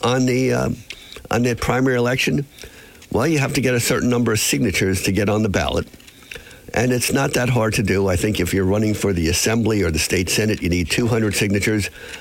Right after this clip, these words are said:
Uh, if you're running for county office, uh, you need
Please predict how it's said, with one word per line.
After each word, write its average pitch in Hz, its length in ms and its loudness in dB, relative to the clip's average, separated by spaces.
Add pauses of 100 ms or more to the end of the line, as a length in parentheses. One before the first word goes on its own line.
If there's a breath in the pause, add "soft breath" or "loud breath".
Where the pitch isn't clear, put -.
(460 loud breath)
Uh, 104 240 0 (100)
if 107 220 -2
you're 104 80 2
running 113 240 2
for 98 140 -2
county 110 380 0
office, 101 520 0 (140)
uh, 85 160 0 (200)
you 95 120 0
need 98 380 0